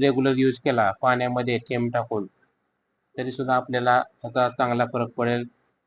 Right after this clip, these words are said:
आणि रियांश अमृत ज्यूस रोज जर पंधरा एम एल सकाळी आणि पंधरा एम एल संध्याकाळी जेवणापूर्वी एक तास जर आपण अनुषपोटी घेतलं, तर सुद्धा आपल्या पेशींचे चांगले पोषण होईल आणि आपण, आपली प्रतिकारशक्ती वाढेल,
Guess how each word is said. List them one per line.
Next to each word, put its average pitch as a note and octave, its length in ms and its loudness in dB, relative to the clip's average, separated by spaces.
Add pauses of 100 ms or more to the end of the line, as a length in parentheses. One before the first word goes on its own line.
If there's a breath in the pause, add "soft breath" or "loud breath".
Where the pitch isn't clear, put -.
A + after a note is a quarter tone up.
आणि B2 360 -4
रियांश C3+ 420 -2
अमृत B2 320 0 (100)
ज्यूस C3+ 360 0 (240)
रोज C3 200 -4
जर B2 200 -4
पंधरा B2+ 440 0
एम B2 120 -4
एल A#2+ 120 -6
सकाळी B2+ 380 -2
आणि B2+ 160 -2
पंधरा B2 300 -4
एम B2+ 140 -6
एल B2+ 80 -6
संध्याकाळी A#2 500 -4 (580)
जेवणापूर्वी B2 640 -2
एक A#2+ 200 -6
तास B2 160 0
जर A#2+ 160 -2
आपण B2 320 -2
अनुषपोटी A#2+ 600 -4
घेतलं, A#2+ 400 -8 (600)
तर A#2+ 80 -10
सुद्धा B2+ 280 -2
आपल्या B2 380 0 (160)
पेशींचे B2 800 -4
चांगले B2 320 -2
पोषण A#2 460 -6
होईल A#2 280 -4
आणि A#2 280 -4 (460)
आपण, B2 440 -8 (420)
आपली B2 260 -8
प्रतिकारशक्ती B2+ 760 -6
वाढेल, A#2+ 400 -2